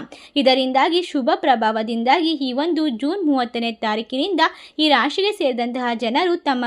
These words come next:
ವೃತ್ತಿ ಮತ್ತು ಆರೋಗ್ಯದಲ್ಲಿ ಸುಧಾರಣೆಯನ್ನ ಹೊಂದುವ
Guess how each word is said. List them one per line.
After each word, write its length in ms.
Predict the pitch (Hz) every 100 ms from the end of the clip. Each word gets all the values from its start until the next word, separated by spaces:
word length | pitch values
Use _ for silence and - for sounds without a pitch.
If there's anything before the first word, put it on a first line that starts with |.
| 254
ವೃತ್ತಿ 280 | 262 -
ಮತ್ತು 400 | 403 392 277 -
ಆರೋಗ್ಯದಲ್ಲಿ 960 | 277 247 226 233 220 233 339 381 - _
ಸುಧಾರಣೆಯನ್ನ 640 | - 262 294 392 403 320 262
ಹೊಂದುವ 400 | 254 240 233 311